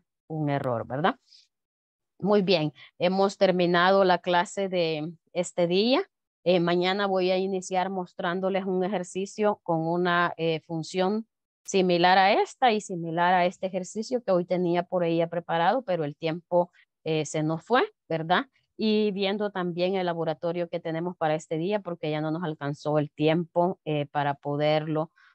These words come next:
ver, ¿verdad? Muchísimas gracias a cada uno de los participantes, pues, que han estado por ahí conectados y otros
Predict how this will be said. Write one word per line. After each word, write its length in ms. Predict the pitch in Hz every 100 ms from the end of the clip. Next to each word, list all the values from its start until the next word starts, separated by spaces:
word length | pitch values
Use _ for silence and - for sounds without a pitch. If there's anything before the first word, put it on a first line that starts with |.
| _
ver, 240 | 151 156 143
¿verdad? 400 | 120 123 170 240 311 - _ -
Muchísimas 640 | 170 165 - 208 196 175
gracias 480 | 180 190 285 294 254
a 80 | 196
cada 440 | - 170 165 165
uno 360 | 165 185 214 214
de 140 | 190
los 680 | 165 165 160 - - - _
participantes, 920 | 170 160 156 165 160 - 214 349 269
pues, 140 | 254 196
que 80 | 170
han 80 |
estado 320 | 170 - 175 170
por 160 | 175
ahí 120 | 165
conectados 580 | 165 165 156 - 208 254
y 100 | 208
otros 260 | 170 170